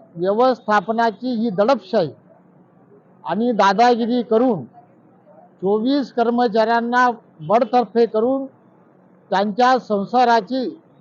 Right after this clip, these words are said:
कुटुंबाची राख रांगोळी केलेली आहे. त्याच्या निषेधार्थ मॅनेजमेंटच्या विरोधामध्ये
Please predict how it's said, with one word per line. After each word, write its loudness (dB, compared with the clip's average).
कुटुंबाची 0
राख 2
रांगोळी 2
केलेली 0
आहे. -4
त्याच्या 0
निषेधार्थ 2
मॅनेजमेंटच्या 0
विरोधामध्ये 2